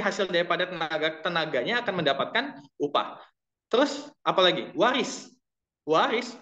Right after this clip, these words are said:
Boleh. Tapi dengan syarat. Dengan aturan waris yang dibolehkan oleh Islam. Dengan pembagian yang sudah ditetapkan di, oleh Allah di dalam Al-Quran.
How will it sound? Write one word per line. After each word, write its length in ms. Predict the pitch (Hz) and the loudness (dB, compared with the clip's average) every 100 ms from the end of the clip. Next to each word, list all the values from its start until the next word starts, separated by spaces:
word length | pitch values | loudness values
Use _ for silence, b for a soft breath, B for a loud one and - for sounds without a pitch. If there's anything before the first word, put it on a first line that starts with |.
| - | 2
Boleh. 320 | 170 185 - _ | 4 4 2 _
Tapi 240 | - 156 | -8 -2
dengan 240 | 220 190 185 | 0 0 0
syarat. 480 | 240 165 - - _ | 0 0 -6 -18 _
Dengan 320 | 143 160 165 | 0 0 0
aturan 480 | 160 - 156 175 151 | -4 0 2 2 2
waris 400 | 127 120 214 180 | 2 0 0 0
yang 80 | |
dibolehkan 480 | 151 - 131 131 170 | 0 2 2 2 0
oleh 160 | 147 143 | 0 0
Islam. 400 | 147 131 - - _ _ _ _ _ _ | -2 -4 -4 -14 _ _ _ _ _ _
Dengan 240 | 135 143 139 | 0 0 2
pembagian 560 | 165 147 143 139 196 | 4 6 6 4 4
yang 80 | 202 | 2
sudah 160 | 160 147 | 2 0
ditetapkan 480 | 151 143 135 180 | 0 0 -2 0
di, 320 | 180 151 147 147 | 0 0 0 0
oleh 200 | 147 127 | 2 4
Allah 240 | 135 180 | 2 2
di 80 | 165 | 2
dalam 160 | 127 123 | 0 0
Al-Quran. 480 | 120 120 139 123 | -2 -6 -4 -4